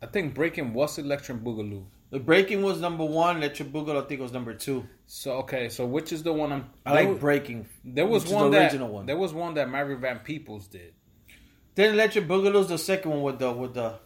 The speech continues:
Speaker 2: with the
Speaker 1: With the
Speaker 2: broom.
Speaker 1: broom.
Speaker 2: Yeah.
Speaker 1: No, but I'm talking about
Speaker 2: The original one was more, like, they danced a lot more.
Speaker 1: But there
Speaker 2: The
Speaker 1: was,
Speaker 2: second one was more Hollywood.
Speaker 1: there was a lot of hip-hop movies.
Speaker 2: Mm-hmm.
Speaker 1: There was
Speaker 2: Excuse
Speaker 1: two that they made in New York. Mary Van Peebles was one of them.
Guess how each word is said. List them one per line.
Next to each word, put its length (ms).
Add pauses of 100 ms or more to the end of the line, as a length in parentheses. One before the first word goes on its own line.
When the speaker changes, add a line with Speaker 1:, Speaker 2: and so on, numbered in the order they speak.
(240)
Speaker 2:
with 200
the 80
Speaker 1:
With 100
the 60
Speaker 2:
broom. 160
Speaker 1:
broom. 340 (140)
Speaker 2:
Yeah. 280
Speaker 1:
No, 140
but 140
I'm 100
talking 280
about 280
Speaker 2:
The 80
original 580
one 160
was 200
more, 340
like, 220
they 120
danced 400
a 60
lot 300
more. 180
Speaker 1:
But 100
there 60
Speaker 2:
The 60
Speaker 1:
was, 80
Speaker 2:
second 240
one 100
was 120
more 260
Hollywood. 340
Speaker 1:
there 100
was 140
a 80
lot 240
of 140
hip-hop 540
movies. 640
Speaker 2:
Mm-hmm. 220 (200)
Speaker 1:
There 100
was 80
Speaker 2:
Excuse 180
Speaker 1:
two 140
that 140
they 80
made 200
in 100
New 60
York. 500
Mary 300
Van 180
Peebles 400
was 40
one 160
of 100
them. 220